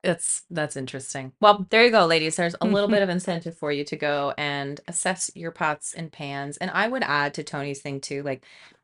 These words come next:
Speaker 1: if you have a place where you
Speaker 2: Mm-hmm.
Speaker 1: can store some of your ones, like, I have a huge stock pot. I mean, you could fit a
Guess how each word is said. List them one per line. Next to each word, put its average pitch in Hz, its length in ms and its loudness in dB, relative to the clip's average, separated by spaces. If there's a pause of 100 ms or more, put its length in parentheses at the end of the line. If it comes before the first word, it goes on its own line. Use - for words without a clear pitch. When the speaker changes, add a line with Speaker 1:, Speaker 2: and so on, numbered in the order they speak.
Speaker 1:
if 170 140 -6
you 202 200 -2
have 147 340 2
a 160 60 0
place 147 500 -4
where 143 100 0
you 143 200 -2
Speaker 2:
Mm-hmm. - 80 -6
Speaker 1:
can 147 160 -6
store 131 760 -4 (360)
some - 220 0
of 339 100 2
your 370 120 2
ones, 220 280 2
like, 190 180 0
I 254 100 2
have 285 140 -2
a 208 40 -8
huge - 720 -8
stock 127 320 -4
pot. 131 180 -4
I 135 80 -6
mean, 143 160 -6
you 151 80 -14
could - 160 -10
fit - 200 -6
a 123 80 -10